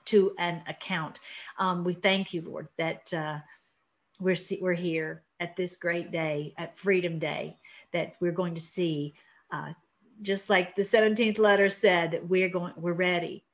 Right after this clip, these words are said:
to see this, this day arrive. And we thank you. You had promised this day would come, that we would embark on a thousand years of peace. We thank you for the Regeneron, which is going to, to, uh,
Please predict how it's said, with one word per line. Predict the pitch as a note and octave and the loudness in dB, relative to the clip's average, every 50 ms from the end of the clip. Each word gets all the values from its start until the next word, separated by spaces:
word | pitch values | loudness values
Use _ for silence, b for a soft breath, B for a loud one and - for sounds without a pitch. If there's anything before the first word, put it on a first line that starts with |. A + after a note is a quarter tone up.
| _ _ _ _ _ | _ _ _ _ _
to | - E3 | -16 -16
see | - - G3 F3+ F3 F3 D#3+ D3 D#3+ D#3 - _ _ _ _ _ _ | -8 -2 0 0 2 0 0 -4 -8 -12 -16 _ _ _ _ _ _
this, | F3+ F3 E3+ E3+ - - - - - - - _ _ _ _ | -6 -6 -6 -6 -10 -12 -12 -14 -16 -18 -20 _ _ _ _
this | F3+ E3+ - - | -10 -10 -10 -10
day | - E3+ D3+ C#3+ D#3+ D#3+ D#3+ - _ _ _ _ _ | -10 -8 -8 -6 -8 -10 -12 -16 _ _ _ _ _
arrive. | F#3 D#3+ D#3+ D#3 D3 - - - - _ _ b b b b b b D#3 | -12 -10 -8 -8 -8 -10 -12 -14 -16 _ _ b b b b b b -16
And | D#3 D#3+ - - | -16 -16 -12 -12
we | F3+ E3+ | -12 -6
thank | - G#3+ F#3+ F#3+ F#3 F3 - | -2 -2 -2 -2 -2 -4 -10
you. | D#3+ - - b b b b _ | -14 -14 -14 b b b b _
You | G3+ G3 | 0 0
had | G3 F3+ E3 - | 0 0 -2 -8
promised | - - - - G3 F#3 F3 G3+ G#3+ G#3+ G#3+ G3+ G3 F#3 F3 - - | -18 -20 -16 -10 -8 -2 2 4 4 6 4 2 2 -2 -6 -4 -6
this | F3+ E3+ - | -6 -6 -6
day | - - E3+ D#3+ D#3+ | -6 -6 -4 -4 -4
would | D#3+ D#3+ D#3+ | -6 -8 -8
come, | - - F3 D#3+ D3+ D3 - C#3 D#3+ E3+ B B B B | -8 -8 -8 -8 -8 -8 -10 -12 -14 -14 B B B B
that | - G3 F3 - | 0 0 0 0
we | F#3+ F#3 F#3+ F#3+ | 2 4 4 4
would | F#3 F#3 F3+ - | 4 2 0 -2
embark | - G3 F#3+ F#3+ F3 F#3+ F#3 F3 F3 - | -2 -2 -2 2 2 2 2 2 0 -4
on | B2+ E3 E3 D#3 | -6 -6 -6 -6
a | D3+ D3+ - _ | -6 -8 -8 _
thousand | - F3 E3+ F#3 F#3+ F3+ F#3 F3 E3+ | 0 2 2 2 0 -2 -4 -6 -6
years | E3+ E3 E3+ E3 E3 | -6 -6 -6 -6 -6
of | E3+ D#3+ - | -8 -10 -10
peace. | - - D#3+ C#3+ - - - - - B B B - | -16 -14 -12 -12 -10 -8 -10 -10 -10 B B B 0
We | G3 F#3 | 0 0
thank | F#3 - G3 F#3+ F#3 F#3 | 2 -2 -2 -2 -2 -2
you | - F3 E3 | -4 -4 -6
for | D#3+ - - F3+ F3 | -6 -6 -2 -2 -2
the | D#3+ F3+ F3 | 0 0 -2
Regeneron, | E3 E3 F#3+ F#3 F3 E3+ - G3+ F#3 F#3 F#3 F3 - - - - | -2 0 0 -2 0 0 0 0 0 0 -2 -2 -4 -4 -6 -6
which | D#3+ E3+ E3 E3 F#3+ | -6 -6 -4 -4 -4
is | F3 - | -4 -2
going | - G3 F#3 F#3 F3 | 0 0 0 0 0
to, | - - - G3 F#3+ F3+ B B B B B B B B - | -2 0 2 2 0 0 B B B B B B B B 2
to, | - G#3+ G3+ F#3+ F3+ F#3+ - | 4 6 6 6 4 2 0
uh, | F3+ E3+ E3 D#3 | -2 -4 -2 -4